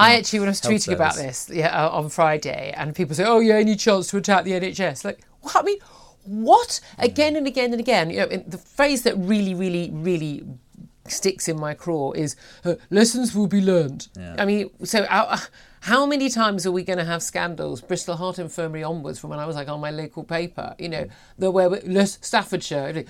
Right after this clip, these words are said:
Speaker 1: lessons will be learned, lessons will be learned. They are never learned. Um, and this is the thing, there, there are, there are calls for possibly corporate manslaughter charges,
Speaker 2: Mm.
Speaker 1: certainly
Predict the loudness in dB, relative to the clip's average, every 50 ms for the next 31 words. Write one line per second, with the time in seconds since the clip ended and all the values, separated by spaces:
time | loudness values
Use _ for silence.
0 | -14 -16 -6 0 4 4 4 4 4 0 0 0 0 0 0 0 -2 0 0 0
1 | -2 -2 -6 -12 -20 -16 -8 -2 0 2 2 2 2 0 0 0 0 0 0 0
2 | -2 -2 -2 -2 -4 -6 -8 -14 -8 -6 -4 0 2 4 4 4 4 4 4 4
3 | 4 4 4 2 2 2 2 2 2 2 2 2 0 -2 -6 -12 -14 -18 -20 -20
4 | -20 -6 -2 -2 -2 -2 -4 -6 -6 -6 -6 -4 -4 -2 -2 -2 0 -2 -2 -2
5 | 0 -2 -2 -2 -6 -12 -8 -4 -2 -2 0 2 4 6 6 6 6 4 2 0
6 | 0 0 2 4 4 6 6 6 4 2 -2 -8 -16 -16 -16 -16 -10 -2 2 2
7 | 2 2 0 -4 -6 -4 -2 0 0 0 0 0 -2 -4 -6 -10 -20 -20 -20 -20
8 | -16 -6 -4 -4 -4 -2 -4 -6 -6 -4 -6 -6 -6 -6 -8 -6 -6 -6 -8 -8
9 | -10 -10 -12 -12 -14 -14 -12 -12 -12 -12 -12 -10 -10 -8 -6 -2 -2 -2 -2 -2
10 | -4 -8